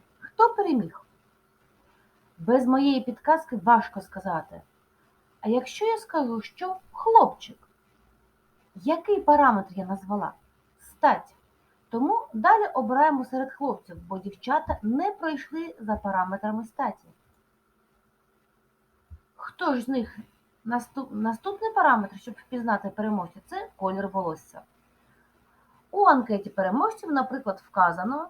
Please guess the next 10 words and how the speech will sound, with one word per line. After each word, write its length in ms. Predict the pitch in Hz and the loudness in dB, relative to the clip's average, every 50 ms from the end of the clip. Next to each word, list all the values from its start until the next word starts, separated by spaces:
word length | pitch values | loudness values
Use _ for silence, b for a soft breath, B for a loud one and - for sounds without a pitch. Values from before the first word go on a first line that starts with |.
| _ _ | _ _
що 240 | - - - 277 262 | -18 -12 -8 -8 -8
це 460 | 262 - - - 359 381 403 415 415 403 _ _ _ _ _ _ _ _ _ | -8 -10 -12 -8 -4 -4 -4 -4 -4 -8 _ _ _ _ _ _ _ _ _
хлопчик 500 | - - 285 311 330 311 294 - 320 262 | -8 -4 0 0 0 -2 -4 -6 -6 -4
зі 140 | 247 240 233 | -4 -4 -4
світлим 440 | 220 - 220 220 220 220 220 220 208 | -6 -6 -6 -6 -4 -4 -4 -2 -2
волоссям. 580 | 202 202 180 170 165 - - - 156 - - _ _ _ _ _ _ _ _ _ _ _ _ _ _ _ _ _ _ _ _ _ _ _ _ _ _ _ _ _ _ _ _ _ _ _ _ _ _ _ _ _ _ _ _ _ _ _ _ | -2 -2 -2 -4 -6 -8 -12 -20 -20 -20 -20 _ _ _ _ _ _ _ _ _ _ _ _ _ _ _ _ _ _ _ _ _ _ _ _ _ _ _ _ _ _ _ _ _ _ _ _ _ _ _ _ _ _ _ _ _ _ _ _
Залишилось 680 | - 381 254 170 170 - - 320 392 427 440 427 - - | -8 -6 -6 -6 -6 -8 -6 -2 0 0 0 -2 -4 -10
лише 320 | - 190 - - 190 185 | -14 -14 -12 -12 -12 -12
два 420 | 170 156 156 170 180 214 240 254 - - | -12 -4 2 4 4 4 4 2 -4 -14
хлопця. 600 | - - - 220 - 202 - - _ - - | -14 -8 -4 -4 -4 -4 -6 -10 _ -20 -20